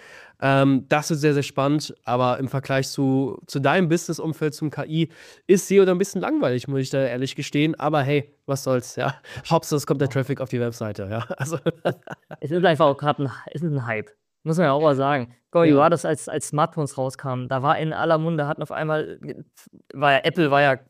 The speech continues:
Speaker 2: Big Player neben, neben Samsung. Ähm, boah, die Smartphones, die Smartphones, ja, mittlerweile redet keiner mehr über Smartphones. So, das war früher,
Speaker 1: Mhm.
Speaker 2: es war, war, das Momentum war wow.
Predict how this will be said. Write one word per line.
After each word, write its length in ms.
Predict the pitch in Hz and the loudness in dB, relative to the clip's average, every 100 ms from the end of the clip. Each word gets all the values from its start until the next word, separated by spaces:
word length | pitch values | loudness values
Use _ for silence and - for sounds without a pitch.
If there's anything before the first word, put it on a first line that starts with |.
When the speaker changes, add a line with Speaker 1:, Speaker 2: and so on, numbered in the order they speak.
| - | -6
Speaker 2:
Big 200 | 175 175 | -6 -2
Player 240 | 156 160 | 0 0
neben, 360 | 147 147 143 135 | 0 -4 -6 -4
neben 440 | 139 135 131 - | -4 -4 -6 -4
Samsung. 500 | 131 147 156 156 143 - - - - _ - | 0 0 2 0 -2 -8 -20 -20 -20 _ -4
Ähm, 480 | 147 143 139 143 - | 2 2 2 -4 -8
boah, 280 | - 147 156 | -12 -2 0
die 80 | 160 | 0
Smartphones, 440 | 151 160 165 170 147 | 0 2 2 -2 -6
die 80 | |
Smartphones, 600 | 151 156 156 - 156 147 | -6 -2 -2 -2 -4 -4
ja, 100 | 147 | -6
mittlerweile 460 | 147 147 139 147 135 | -6 -4 -2 -2 0
redet 240 | 135 156 | 0 -2
keiner 180 | 127 147 | -2 -2
mehr 80 | 139 | -2
über 120 | 127 | -4
Smartphones. 680 | 127 123 120 - 117 113 - | -8 -8 -10 -10 -12 -12 -10
So, 120 | - | -6
das 180 | 131 135 | -4 0
war 140 | 143 147 | 2 2
früher, 220 | - 156 | 0 -2
Speaker 1:
Mhm. 60 | 117 | 0
Speaker 2:
es 100 | 135 | 2
war, 280 | 131 - - | 2 0 -2
war, 280 | 135 127 - | 2 2 0
das 160 | 139 151 | -2 2
Momentum 580 | 143 165 196 202 196 | 4 6 6 6 4
war 240 | 143 127 123 | 2 0 4
wow. 480 | 139 160 196 208 | 6 6 6 4